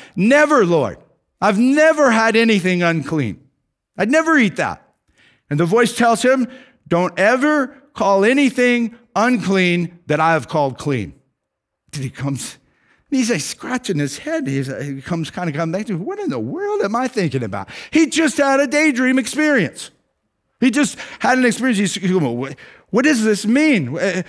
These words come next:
am I hearing from God?" He doesn't, he, he doesn't know at this point. We're reading after the fact. So, but if, if we imagine where Peter was at before everything happens in the story, he doesn't know exactly what all of this means. And so at that moment,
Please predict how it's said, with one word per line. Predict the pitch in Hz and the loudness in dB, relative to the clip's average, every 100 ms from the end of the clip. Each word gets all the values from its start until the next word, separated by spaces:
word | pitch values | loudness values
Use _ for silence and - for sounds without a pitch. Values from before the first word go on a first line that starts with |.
| - - | -12 -6
am | 214 202 | -2 2
I | 202 | 2
hearing | 160 185 233 262 | 4 4 4 2
from | - 214 160 | 2 0 0
God?" | 165 170 262 | 0 2 2
He | 262 269 | 0 0
doesn't, | 269 254 196 147 | 0 0 0 -4
he, | 175 175 | -4 -2
he | 214 | -2
doesn't | 277 262 220 | 0 0 0
know | 160 180 | 2 0
at | 170 | 0
this | 170 151 | -2 -4
point. | - 156 247 240 | -2 -2 0 -2
We're | 233 233 | 0 2
reading | 262 226 240 233 214 | 4 4 4 2 2
after | 196 247 277 | 0 0 0
the | 208 | 0
fact. | 165 170 180 233 | 0 0 0 -2
So, | - 196 165 - - | -2 -2 -2 -6 -8
but | - 220 | 0 0
if, | 202 | 2
if | 196 | 0
we | 208 254 | 2 4
imagine | 214 208 247 202 214 | 4 4 2 2 2
where | 226 | 2
Peter | 220 202 240 247 | 2 2 2 2
was | 202 170 | 2 2
at | 214 233 | 2 2
before | 202 208 214 | -2 0 2
everything | 208 214 208 208 | 4 2 0 0
happens | 196 214 220 185 | 0 -2 -2 -2
in | 202 | -2
the | 185 | -2
story, | - 247 294 269 - - - | -4 -2 0 0 -4 -14 -2
he | 302 | 0
doesn't | 311 262 | 2 2
know | 262 262 | 2 2
exactly | 254 254 254 277 | 2 2 0 2
what | 262 254 | 2 2
all | 247 233 | 2 2
of | 196 | 2
this | 233 - | 0 -2
means. | 254 269 156 - - _ _ _ _ _ - | 0 0 0 -4 -16 _ _ _ _ _ -6
And | 160 | -4
so | 151 214 196 - | 0 0 0 0
at | 170 175 | -2 0
that | 196 220 | 2 2
moment, | 190 175 185 208 233 | 2 2 2 0 -2